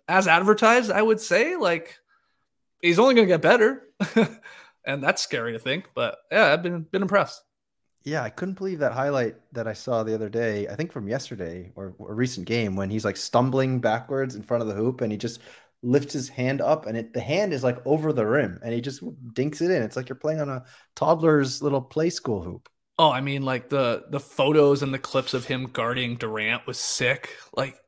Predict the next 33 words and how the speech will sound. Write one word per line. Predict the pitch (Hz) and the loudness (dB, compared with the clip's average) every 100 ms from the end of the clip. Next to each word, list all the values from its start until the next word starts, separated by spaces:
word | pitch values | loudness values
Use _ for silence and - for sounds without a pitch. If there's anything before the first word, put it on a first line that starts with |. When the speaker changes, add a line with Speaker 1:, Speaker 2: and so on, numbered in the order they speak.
| _ | _
Speaker 1:
I | |
mean, | 160 165 139 _ _ _ _ _ | -4 -4 -6 _ _ _ _ _
I | - | 4
was | 180 | 8
saying | 226 208 | 8 6
on | 143 | 4
our | 135 160 | 2 2
show | 147 | 2
on | 123 117 | -2 0
No | 151 | 2
Dunks, | 139 120 - | 0 -2 -10
like, | 110 _ _ _ | -12 _ _ _
like, | 147 | -10
Durant | - 143 214 294 | -6 0 2 4
is | 180 | 2
seven | - 175 143 | 2 2 2
feet | - 131 - | -2 -4 0
tall. | 143 127 - - | 0 0 -2 -4
Like, | 127 113 - _ _ _ _ _ _ _ _ _ | -4 -4 -12 _ _ _ _ _ _ _ _ _
he | - 262 | 0 6
does | 294 220 | 8 6
crazy | - 196 151 | 4 4 4
things. | 139 190 127 | 2 2 2
Like, | 160 156 | 0 2
we | 233 | 2
sort | 254 - 294 320 | 2 2 4 4
of | - | 4
forget | 175 151 165 120 | -2 2 2 2
about | 101 92 | -6 -10
it, | 92 | -8
I | 113 | -8
think. | - 101 139 | -10 -10 -4
Like, | 135 - | -4 -6